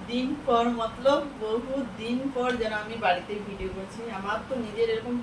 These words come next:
ফিল হচ্ছে, আর তোমরাও এতদিন ধরে বাইরের ভিডিও দেখে দেখে আশা করি বোর হচ্ছ, তাই না? তো যাই হোক, অনেক দিনের ট্যুর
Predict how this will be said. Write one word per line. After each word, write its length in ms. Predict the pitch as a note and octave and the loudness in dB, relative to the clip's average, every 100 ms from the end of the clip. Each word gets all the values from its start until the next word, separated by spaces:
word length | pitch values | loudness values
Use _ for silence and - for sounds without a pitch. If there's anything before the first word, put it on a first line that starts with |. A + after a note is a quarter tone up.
| G#3+ | -2
ফিল 200 | G3+ A3 | -4 -2
হচ্ছে, 420 | F#3+ - G3 A#3 - - - | -6 -8 -4 -4 -4 -12 -6
আর 120 | G#3+ - | -2 -2
তোমরাও 380 | G3+ F#3+ G3 A#3 | -2 -2 4 6
এতদিন 500 | B3 G#3 G#3+ A3+ A#3+ | 6 4 -2 -2 0
ধরে 160 | B3 A#3 | 2 2
বাইরের 440 | G3 F3 F#3 G3+ | 4 4 2 0
ভিডিও 240 | G#3+ G3+ G3+ | -4 -4 -4
দেখে 220 | F3+ G#3 | -4 -4
দেখে 260 | G3+ A#3 | -4 -2
আশা 160 | G#3 F3+ | -2 -2
করি 220 | F#3+ F#3 - | -2 -2 -4
বোর 140 | D#3 | -6
হচ্ছ, 400 | D#3 D#3+ D3+ - - - - - - - - | -8 -8 -10 -12 -12 -12 -12 -12 -12 -10 -8
তাই 140 | A#3+ A#3+ | -2 -2
না? 80 | A#3 - - - - - - | -2 -6 -12 -14 -14 -12 -2
তো 80 | A#3+ | 0
যাই 320 | A#3+ B3 C4+ | 6 8 8
হোক, 220 | C#4 C4 - - - - | 8 2 0 -8 -14 -6
অনেক 300 | G#3 A3 G#3+ | -4 -2 -4
দিনের 200 | A#3 A#3+ - | -2 -2 -4
ট্যুর 180 | A3 | -6